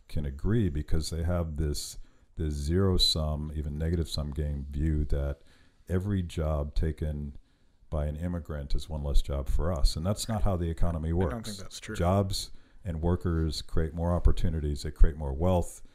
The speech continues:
Speaker 1: They, they create more investment in technology,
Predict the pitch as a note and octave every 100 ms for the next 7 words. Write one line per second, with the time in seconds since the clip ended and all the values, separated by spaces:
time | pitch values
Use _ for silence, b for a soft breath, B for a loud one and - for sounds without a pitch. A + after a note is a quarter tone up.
0 | b b b - D2 C#2 - D#2 D#2 -
1 | D#2 D#2+ D2+ C#2+ D#2 D#2 D#2 C#2+ C#2 D2
2 | - D#2+ E2 D#2+ - D2+ C#2